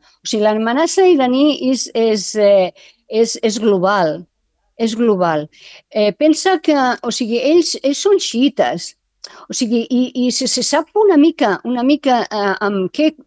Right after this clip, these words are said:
amb, amb què es basa la religió xiita, la religió xiita, o sigui, per això, per això s'estan sempre, eh, en, en, en conflicte, perquè són els que, els que, segons ells, tenen de dominar, tenen de dominar,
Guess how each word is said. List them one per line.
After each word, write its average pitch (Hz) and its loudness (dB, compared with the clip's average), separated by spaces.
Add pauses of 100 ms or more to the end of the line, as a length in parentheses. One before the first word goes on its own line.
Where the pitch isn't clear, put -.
amb, 208 -4
amb 214 -4
què 311 2
es 233 0
basa 208 0 (260)
la 196 0
religió 202 0
xiita, 233 -2 (320)
la 214 0
religió 254 0
xiita, 349 0 (180)
o - -10
sigui, 240 -4
per 240 -2
això, 233 -6 (300)
per 214 -10
això 311 0
s'estan 302 -2
sempre, 294 -2
eh, 233 -2
en, 220 -2
en, 208 -2
en 196 -2
conflicte, 202 -4 (260)
perquè 233 -2
són 320 2
els 330 -2
que, 240 -2 (100)
els 214 -4
que, 208 -4
segons 262 -2
ells, 349 2 (180)
tenen 294 2
de 269 2
dominar, 214 -2 (240)
tenen 294 2
de 269 0
dominar, 190 -2